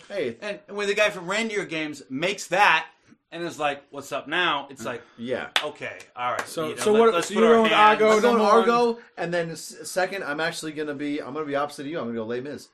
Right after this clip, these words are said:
Speaker 3: Yeah.
Speaker 1: Um,
Speaker 3: Nice.
Speaker 1: there you go.
Speaker 3: Yeah. So, no, we gotta go number ones.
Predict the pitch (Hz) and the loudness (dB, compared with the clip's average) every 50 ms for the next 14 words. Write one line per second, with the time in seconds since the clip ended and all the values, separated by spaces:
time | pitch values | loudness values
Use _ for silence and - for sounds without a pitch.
0 | _ - 123 120 110 - _ _ _ _ _ _ _ - - 127 127 120 113 110 | _ -18 -18 -18 -18 -20 _ _ _ _ _ _ _ -12 -8 -6 -4 -4 -4 -6
1 | 107 107 107 113 113 110 - - - - _ _ _ _ _ _ _ _ _ - | -6 -10 -12 -14 -14 -16 -20 -20 -20 -20 _ _ _ _ _ _ _ _ _ -12
2 | - 117 120 127 135 147 123 - - _ _ _ _ 110 113 110 _ _ _ _ | -10 -8 -8 -6 -6 -6 -6 -6 -10 _ _ _ _ -18 -18 -18 _ _ _ _
3 | _ _ _ _ - 143 - 160 156 160 160 156 160 165 165 160 160 160 156 156 | _ _ _ _ -18 -10 -6 -2 0 0 0 0 -2 -6 -4 -4 -2 -2 -4 -2
4 | 147 151 147 147 147 147 143 143 151 165 180 202 214 - - - _ | -2 -4 -4 -6 -6 -8 -6 -6 -6 -6 -6 -6 -8 -10 -12 -20 _